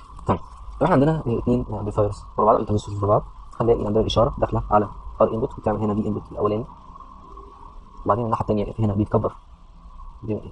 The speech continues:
ال-، التكبير اللي هنا اللي هو فرق جهد عن طريق دي عبارة عن اي في اوبن سيركت واحد في الفي انبوت واحد. لكن طبعا زي ما احنا عارفين في هنا ار اوتبوت مش بتساوي صفر، تمام؟ عشان كده الفي ال-، ال-، الاي في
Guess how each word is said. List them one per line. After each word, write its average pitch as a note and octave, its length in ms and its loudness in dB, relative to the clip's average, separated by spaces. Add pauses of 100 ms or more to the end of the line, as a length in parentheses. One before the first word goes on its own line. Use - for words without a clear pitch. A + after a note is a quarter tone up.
ال-، G2 500 -6
التكبير A2+ 380 0
اللي A2 120 2
هنا C#3 100 2
اللي D3+ 120 -6
هو G2+ 40 -2
فرق G#2+ 140 0
جهد A#2 100 2
عن A2 140 -2
طريق A2+ 220 0
دي A#2+ 140 0 (340)
عبارة - 140 0
عن G#2+ 60 2
اي A#2+ 120 2
في A2+ 280 -2
اوبن G#2+ 140 2
سيركت - 380 -2
واحد D#3 240 4
في - 100 -6
الفي B2 200 0
انبوت A#2 160 2 (140)
واحد. - 180 -2 (680)
لكن C#3 120 4
طبعا A#2+ 200 4
زي A2 80 4
ما G#2+ 80 2
احنا A2+ 120 0
عارفين - 20 2
في A2+ 220 0
هنا G2+ 140 -2 (120)
ار G#2 200 2 (120)
اوتبوت A#2+ 300 2
مش C3 120 0
بتساوي - 220 0
صفر، - 240 -4 (420)
تمام؟ A#2 180 -2 (320)
عشان A2 160 2
كده C3+ 240 4 (140)
الفي A2+ 300 2 (160)
ال-، G#2 220 -2
ال-، G2+ 260 -6 (480)
الاي B2 200 2
في A2+ 140 4